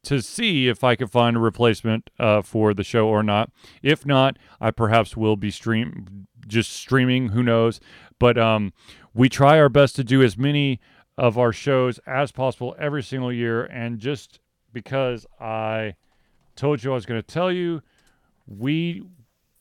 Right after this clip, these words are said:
in the past year, twenty twenty-one, we performed forty shows.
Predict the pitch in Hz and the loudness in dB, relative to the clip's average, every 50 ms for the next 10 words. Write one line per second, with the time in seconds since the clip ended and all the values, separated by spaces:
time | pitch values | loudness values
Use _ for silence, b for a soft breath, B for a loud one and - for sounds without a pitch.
0 | _ _ _ _ _ _ - - 147 156 160 151 131 123 139 135 135 135 123 - | _ _ _ _ _ _ -6 -4 -2 -2 -2 -4 -4 -4 -2 -2 0 -2 -4 -4
1 | - 135 156 180 175 - - - 117 113 127 139 - - - 98 - 101 101 92 | -6 -6 -4 -4 -6 -6 -4 -2 -2 -2 -2 -4 -6 -10 -12 -10 -8 -8 -10 -8
2 | - - 101 90 95 95 92 90 90 90 90 90 98 117 135 131 - _ _ _ | -8 -10 -10 -10 -8 -8 -8 -6 -6 -6 -6 -6 -8 -10 -12 -14 -16 _ _ _
3 | _ _ _ _ _ _ _ _ _ _ _ _ - 101 101 117 143 143 165 160 | _ _ _ _ _ _ _ _ _ _ _ _ -12 -8 -6 -6 -6 -6 -8 -12
4 | - - 131 110 95 90 90 92 107 156 202 214 214 214 - 349 269 - _ _ | -12 -10 -8 -8 -8 -8 -8 -8 -8 -8 -8 -8 -8 -8 -8 -8 -10 -12 _ _
5 | _ _ _ _ _ _ _ _ _ _ _ _ _ _ _ _ _ _ _ _ | _ _ _ _ _ _ _ _ _ _ _ _ _ _ _ _ _ _ _ _
6 | - 160 180 170 143 - - 104 - - - - - - - _ | 0 2 2 2 0 -4 -6 -8 -10 -10 -16 -20 -20 -20 -20 _